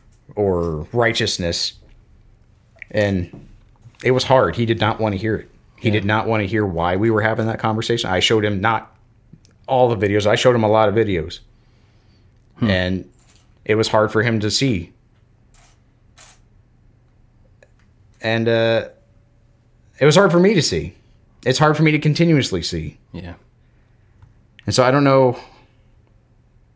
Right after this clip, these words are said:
Speaker 1: I don't know how you took that, 'cause you are very purposeful in everything that you do, and I thought a lot about you during all this.
Speaker 2: Hmm.
Speaker 1: Um, so I don't know. I mean, I, I kinda brought this up. We didn't talk about this beforehand.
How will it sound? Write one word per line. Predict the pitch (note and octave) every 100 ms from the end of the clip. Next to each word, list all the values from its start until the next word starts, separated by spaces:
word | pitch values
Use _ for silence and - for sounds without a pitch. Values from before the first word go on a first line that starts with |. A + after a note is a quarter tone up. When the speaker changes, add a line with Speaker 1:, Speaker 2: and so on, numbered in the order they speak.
| _ _ _ _ - -
Speaker 1:
I | D3+
don't | C#3+
know |
how | B2 A#2
you | A2+ B2+
took | D3 F3 F3+
that, | G#3 - -
'cause | C3+ A2+ A#2
you | A2+ C3 E3 E3
are | C#3
very | C#3+ B2+
purposeful | - A2+ B2+ - - - - -
in | A#2 A#2
everything | A#2+ A#2+ A#2+
that | A2+
you | A2 G#2
do, | G2 G#2+
and | A2
I | A2
thought | A2+ A2
a |
lot | G#2+ G2+
about | F2 F#2 -
you | G#2
during | A2 A2+ A2+
all | A#2
this. | C3 C3+ -
Speaker 2:
Hmm. | - A#2+ - - _ _ _ _ _ _ -
Speaker 1:
Um, | F#2+ F#2 F2 - - _ _ _ _ _ _ _ _ -
so | - D#3
I |
don't | G3
know. |
I | G2
mean, | A2 G#2+ G2+
I, | A2+ -
I | A#2
kinda | B2 G#2
brought | G#2+ G#2+
this | G2
up. | G#2+
We | G#2+
didn't | G#2
talk | G#2 G2+
about | G2 F#2+
this | F#2+
beforehand. | - - C3 F#2 D#2+ F2